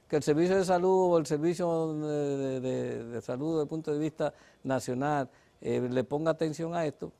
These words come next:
pienso que, que sí, y en eso que estamos tratando. Y para mí esa es la causa fundamental, que se mueren por hemorragia, por hemorragia pulmonares, por síndrome de Disté, por infecciones, sí es verdad,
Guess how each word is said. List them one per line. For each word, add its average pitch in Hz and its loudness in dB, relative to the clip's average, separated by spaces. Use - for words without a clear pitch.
pienso 185 -4
que, 156 -2
que 139 0
sí, 151 2
y 127 0
en 135 2
eso 143 0
que 139 0
estamos 139 -2
tratando. 120 -4
Y 135 0
para 139 8
mí 202 4
esa 156 0
es 156 0
la 143 2
causa 131 -2
fundamental, 113 -4
que 143 -2
se 143 -6
mueren 165 -2
por 202 -2
hemorragia, 175 0
por 143 -6
hemorragia 151 -2
pulmonares, 143 -2
por 123 -6
síndrome 165 -2
de 160 0
Disté, 151 0
por 127 -2
infecciones, 135 -4
sí 139 0
es 139 6
verdad, 107 2